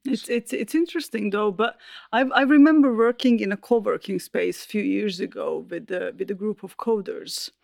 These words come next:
And one of them was, uh, um, was a woman who was very, I, she, I think she was teaching as well. Uh, she was, uh,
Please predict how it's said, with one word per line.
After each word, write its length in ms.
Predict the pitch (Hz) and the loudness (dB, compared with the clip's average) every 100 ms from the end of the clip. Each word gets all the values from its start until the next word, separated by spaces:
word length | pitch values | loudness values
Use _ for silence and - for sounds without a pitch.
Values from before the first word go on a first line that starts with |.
| _ - - _ - | _ -20 -20 _ -6
And 340 | 214 214 196 190 | -2 0 -2 -2
one 160 | 220 226 | -2 -2
of 140 | 190 | -2
them 220 | 214 196 | -2 -2
was, 280 | 196 196 170 | -4 -6 -4
uh, 420 | 202 190 185 185 - | -4 -2 -4 -6 -8
um, 400 | 190 185 180 175 - 202 | -8 -4 -6 -8 -8 -4
was 160 | 202 | -2
a 60 | 196 | -2
woman 380 | 208 240 196 175 | 0 0 0 -8
who 80 | 190 | -6
was 200 | 190 170 | -6 -4
very, 440 | 208 202 202 - | -4 -2 -4 -4
I, 80 | 214 - | -8 -8
she, 320 | 220 - 262 - - | -8 -6 -8 -8 -8
I 60 | |
think 220 | 208 320 - | -2 -2 0
she 100 | 240 | -2
was 160 | 214 | -4
teaching 580 | - 247 233 - - - | 0 0 0 -4 -10 -10
as 160 | - - | -12 -8
well. 380 | - - - - - - - - | -8 -8 -14 -20 -20 -20 -20 -8
Uh, 300 | 196 196 196 - | -4 -2 -2 -4
she 440 | - - 233 220 | -4 2 2 4
was, 440 | 220 196 208 170 208 | 2 0 -2 -2 0
uh, 420 | 208 196 196 | 0 0 0